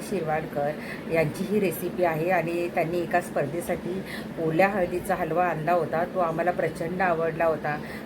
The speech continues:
त्यांचा पहिला नंबर पण आला होता. तर आज तीच रेशि-, रेसिपी आपण इथे करणार आहोत. अ, पौष्टिकता आहेत. ओल्या हळदीचं तुम्ही लोणचं वगैरे बघितलं असेल, भाजी बघितली असेल, पण ओल्या हळदीचा हलवा तुम्ही प्रथमच बघत असाल तर व्हिडिओ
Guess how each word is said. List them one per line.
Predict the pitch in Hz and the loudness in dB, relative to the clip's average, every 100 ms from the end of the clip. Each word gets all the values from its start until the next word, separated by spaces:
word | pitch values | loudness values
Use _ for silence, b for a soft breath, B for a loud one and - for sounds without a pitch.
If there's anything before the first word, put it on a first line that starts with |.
| - | -4
त्यांचा | 165 175 | -2 0
पहिला | 170 160 156 | 0 0 2
नंबर | 160 147 143 | 0 2 0
पण | 156 190 | 0 0
आला | 175 160 | 0 2
होता. | 160 151 151 | 2 2 -2
तर | 151 170 | 0 0
आज | - 170 | 0 -2
तीच | - 214 - | -4 -6 -2
रेशि-, | 190 160 170 - 170 | -2 -2 -6 -6 0
रेसिपी | 175 165 180 165 180 | 0 0 -2 -2 0
आपण | 156 165 | 0 -2
इथे | 160 165 | -4 -4
करणार | - 165 147 165 | 0 0 2 2
आहोत. | 165 151 151 B B B - | 0 -2 -4 B B B -4
अ, | 165 165 160 | -2 -2 -2
पौष्टिकता | 170 156 - 170 - | -2 -2 -2 -4 2
आहेत. | 175 170 165 - | 2 2 0 -2
ओल्या | 160 170 | 2 4
हळदीचं | 175 160 160 170 | 4 2 0 -4
तुम्ही | 160 165 | -4 -2
लोणचं | 165 143 127 165 | 0 0 0 0
वगैरे | 156 160 | 0 0
बघितलं | 160 151 156 160 | 0 0 -2 0
असेल, | 156 160 156 160 156 147 | 0 0 -4 -4 -6 -4
भाजी | 143 131 | -4 -2
बघितली | 165 156 - 160 | 0 0 -2 0
असेल, | - - 156 - B 127 B - | 0 0 -4 -4 B -8 B 0
पण | 175 175 - 160 | 2 2 -2 0
ओल्या | 151 170 | 2 2
हळदीचा | 175 160 156 170 | 2 0 -2 -2
हलवा | 165 160 170 | 0 2 0
तुम्ही | 165 170 | 0 -4
प्रथमच | - 156 165 170 180 | 0 0 0 -4 -2
बघत | 160 160 165 | 0 2 0
असाल | 165 165 160 | 0 -2 -2
तर | 180 | -2
व्हिडिओ | 160 | 0